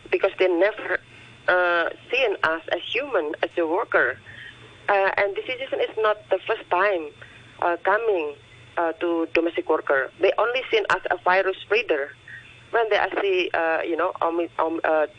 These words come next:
uh, covid nineteen outbreak, they always see domestic worker as the carrier of the virus. That's why they always call us to rest in the, uh, employer house. But it's, uh,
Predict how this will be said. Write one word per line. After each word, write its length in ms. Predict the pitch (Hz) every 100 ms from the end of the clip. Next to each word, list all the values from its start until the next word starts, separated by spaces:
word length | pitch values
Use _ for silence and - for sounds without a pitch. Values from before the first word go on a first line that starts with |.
| -
uh, 100 | 151
covid 280 | 160 170
nineteen 380 | 170 156 147 156
outbreak, 440 | - 196 - 151 - -
they 80 | 156
always 360 | - 190 214 233 - - - - - -
see 140 | 254 254
domestic 400 | 208 202 196 180
worker 300 | 175 160 160 -
as 160 | 160 170 -
the 80 | 208
carrier 440 | - 170 190 170
of 140 | - 151
the 80 | 147
virus. 360 | - 139 139 -
That's 180 | 165 -
why 140 | 170
they 80 | 151
always 300 | - 156 175 -
call 160 | 160 -
us 180 | 147 - - - - - -
to 140 | 190
rest 180 | 180 196 - - - - - - -
in 200 | 170 170
the, 280 | 170 160 151 - -
uh, 220 | 156 147 170
employer 380 | 170 180 175
house. 400 | 160 180 156 143 - -
But 160 | 175 -
it's, 220 | - 202 - - - - - - -
uh, 180 | 175 170